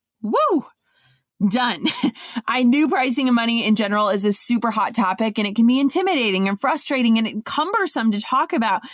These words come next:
But when you think about it, your time is precious. I always say that time is our most prized resource. Unlike money, it's not renewable or expandable. We can't just change the time or set it back or make up for the lost bits of it.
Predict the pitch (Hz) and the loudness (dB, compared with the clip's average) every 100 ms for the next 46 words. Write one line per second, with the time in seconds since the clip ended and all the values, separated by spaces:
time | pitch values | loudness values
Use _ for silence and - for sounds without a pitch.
0 | - - 262 262 269 262 247 - 302 330 | -18 -8 -2 2 4 4 4 0 -2 0
1 | 339 254 220 196 190 190 214 247 269 285 | 0 0 0 0 0 2 4 4 2 -2
2 | - 240 240 240 226 196 - - - 226 | -2 0 2 2 0 0 -4 -8 -2 -2
3 | 220 214 170 175 - - _ _ - - | 0 -2 -2 -4 -6 -10 _ _ -12 -6
4 | 247 226 247 285 320 - 269 240 208 214 | -2 0 0 2 0 0 0 0 -2 -6
5 | - 220 220 262 254 208 196 190 190 202 | -2 -2 2 2 2 2 2 4 4 4
6 | 240 - - 208 202 - 196 196 180 113 | 2 -2 -4 -2 -2 0 0 0 -2 -2
7 | - - - 190 226 294 302 262 262 247 | -4 -8 -4 0 2 2 0 2 0 0
8 | - 190 185 240 269 254 233 214 226 214 | -2 -2 -2 0 2 4 4 2 2 0
9 | - 190 202 - - 180 175 175 170 - | -2 -2 -2 -4 -2 0 0 0 -2 -4
10 | - - 220 208 226 247 254 254 240 - | -18 -2 -2 -2 -2 -2 0 0 0 -2
11 | - 226 254 233 247 - 220 214 190 180 | -2 0 2 2 0 -2 -2 -2 -2 -4
12 | - 220 240 214 202 202 196 196 202 214 | -2 -2 -2 -2 -4 -2 2 2 2 0
13 | 226 - 202 190 185 180 - - 185 - | -2 -2 -2 0 0 0 -2 -4 -4 -2
14 | 185 127 | -4 -4